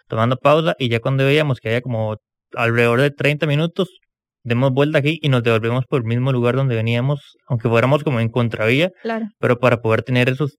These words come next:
Speaker 1: esa hora y ya cumplimos y ya nos íbamos tranquilos, a pesar de que sabíamos que habían no sé cuántos kilómetros más ahí disponibles para recorrer, pero no lo vamos a forzar, no vamos a arriesgarlos a ellos. Entonces, ese pa-, esa, ese tema de ir poquito a poco,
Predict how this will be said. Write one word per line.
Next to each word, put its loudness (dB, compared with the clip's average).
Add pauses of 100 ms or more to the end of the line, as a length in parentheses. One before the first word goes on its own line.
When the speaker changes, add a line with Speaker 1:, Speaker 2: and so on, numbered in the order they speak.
(140)
Speaker 1:
esa 0
hora 2
y -2
ya 2
cumplimos -2
y -2
ya 0
nos -2
íbamos 0
tranquilos, -4 (460)
a 0
pesar 2
de 0
que -4
sabíamos 0
que -2
habían 0 (520)
no 2
sé 0 (140)
cuántos -2
kilómetros 0
más -2
ahí 2
disponibles -2
para 0
recorrer, 0 (500)
pero -2
no 2
lo 2
vamos 0
a -4
forzar, -2
no -2
vamos -2
a 0
arriesgarlos -4
a 0
ellos. -2
Entonces, -4
ese 0
pa-, 2
esa, 0
ese -4
tema 0
de 0
ir -2
poquito -2
a -16
poco, -2